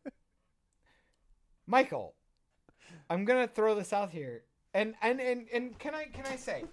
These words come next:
Speaker 2: can I say?
Speaker 1: Nope, you can't say.
Speaker 2: Can I say? We're gonna do this right now. I'm gonna tell you right now, as your friend, as your friend, Shazam's gonna be your favorite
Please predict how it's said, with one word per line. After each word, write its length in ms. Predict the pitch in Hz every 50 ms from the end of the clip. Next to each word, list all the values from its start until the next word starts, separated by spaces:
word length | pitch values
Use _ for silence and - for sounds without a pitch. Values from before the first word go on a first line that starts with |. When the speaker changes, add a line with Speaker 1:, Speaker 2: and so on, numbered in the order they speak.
| - - - - - - - - - - -
Speaker 2:
can 120 | - 220
I 80 | 233 226
say? 260 | 180 - 127 90 85 - _ _ _ _ -
Speaker 1:
Nope, 320 | 113 107 104 107 - - - _ -
you 60 | 98
can't 300 | - - 95 87 - -
say. 240 | - - 82 78 80 -
Speaker 2:
Can 100 | - 180
I 80 | 190 185
say? 440 | - - 208 196 165 160 147 131 - - - - _ _ _ _ _ _ _ _ _ _ _ _ _ _ _ _ _ _ _ _ _ _ _ _ _ _ _ _ _ _ _ _ _ _ _ _ _ _ _ _ _ _ _ _ _ _ _ _ _ _ _
We're 260 | 156 151 190 240 269
gonna 260 | 240 208 240 226 202 160
do 180 | 143 151 147
this 440 | 131 113 92 - - - - - - _ -
right 340 | 110 113 123 127 131 131
now. 220 | 107 98 92 76 - _ _ _ -
I'm 140 | 139 151 170
gonna 160 | 196 214 202
tell 220 | - - 180 160 156
you 220 | 151 139 131 131
right 180 | 123 123 127 120
now, 240 | 110 104 95 92 85
as 240 | 104 120 131 123 -
your 160 | 170 190 196
friend, 460 | - - - 156 120 95 87 78 - - _ _ _ _ _ _ _ _ _ -
as 280 | 135 151 165 160 -
your 180 | 175 175 180 170
friend, 460 | - - 147 127 95 78 73 71 - _ _ _ _ _ _ _ _ _ _ _ _ _ _ _ _ _ _ _ _ _ _ _ _ _ _ _ _ -
Shazam's 560 | - - - 202 165 143 190 190 190 196 165 170
gonna 140 | 185 175
be 100 | 160 151
your 120 | 151 151 139
favorite 440 | - - 135 131 120 135 131 139